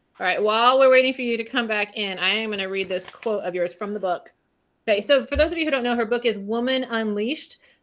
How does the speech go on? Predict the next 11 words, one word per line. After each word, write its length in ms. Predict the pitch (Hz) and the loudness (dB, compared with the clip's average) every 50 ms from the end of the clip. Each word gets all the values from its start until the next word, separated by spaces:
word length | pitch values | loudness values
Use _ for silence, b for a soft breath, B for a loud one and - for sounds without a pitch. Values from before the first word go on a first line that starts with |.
| b | b
The 100 | - 208 | -10 -10
Highly 560 | 208 202 196 - 233 226 233 247 262 269 277 | -10 -8 -6 -4 -2 0 0 0 0 0 -2
Sensitive 600 | 262 262 - 262 254 247 254 247 247 254 247 240 208 | -4 -4 -4 -4 -2 -2 -4 -4 0 2 2 2 0
Woman's 480 | 190 180 208 220 226 240 240 240 233 | -2 -4 -2 -2 0 0 -2 -2 -4
Guide 340 | 190 196 196 190 196 190 202 202 | -2 -2 0 0 0 0 -2 -4
to 160 | - 208 185 | -8 -12 -10
Radiant 440 | 170 185 190 196 208 220 240 254 247 247 | -8 -4 -2 0 0 0 0 -2 -2 -4
Energy 440 | 214 214 208 208 208 185 - 208 208 | -6 -6 -4 -4 -6 -6 -8 -8 -8
and 180 | - 185 180 - | -6 -8 -8 -8
Unstoppable 720 | - 180 190 190 - - - 185 190 - - 269 254 202 | -8 -8 -8 -8 -10 -10 -8 -8 -8 -8 -6 -6 -6 -6
Confidence, 720 | 196 - 233 202 185 180 - 180 170 170 170 180 - - | -4 -2 -2 -2 -2 -2 -2 -2 -2 -2 -2 -6 -10 -16